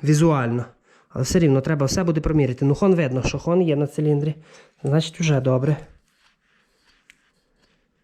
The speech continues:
Ступеньки взагалі немає. І видно ще трошки хону. Така матова гільза, ну воно стояло, воно стоїть уже, мотор стоїть десь рік, може і більше. Ну тут як завжди.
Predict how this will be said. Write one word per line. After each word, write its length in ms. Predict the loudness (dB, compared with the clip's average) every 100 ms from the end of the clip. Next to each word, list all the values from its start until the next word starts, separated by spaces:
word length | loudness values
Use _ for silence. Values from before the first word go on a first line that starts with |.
| _ _ _ _ _ _ _ _ _ _ _ _ _ _ _ _ _ _ -14
Ступеньки 480 | -6 2 2 2
взагалі 360 | 2 4 4 4
немає. 440 | 4 2 0 -2 -4 _ _ _ _ _ _ _ _ _ -2
І 60 |
видно 300 | 2 2 2
ще 160 | -2 -2
трошки 360 | 2 0 0
хону. 420 | -2 2 2 2 -2 -6 -20 -20 _ _ _ _ _ _ _ _
Така 180 | -10 -4
матова 360 | -2 -2 -2 0
гільза, 320 | 0 0 0
ну 120 | 0
воно 180 | 2 0
стояло, 400 | -2 -4 -2 -2
воно 180 | -2 -4
стоїть 340 | -6 -8 -4
уже, 140 | -2
мотор 280 | -2 -2 -8
стоїть 220 | -8 -10
десь 240 | -8 -8 -6
рік, 180 | -6 -6
може 240 | -6 -6
і 40 |
більше. 360 | -4 -4 -4 -6 -10 -20 -20 _ _ _ _ _ _ _ _ -8
Ну 100 | -4
тут 200 | -4 -4
як 100 | -4
завжди. 380 | -4 -2 -6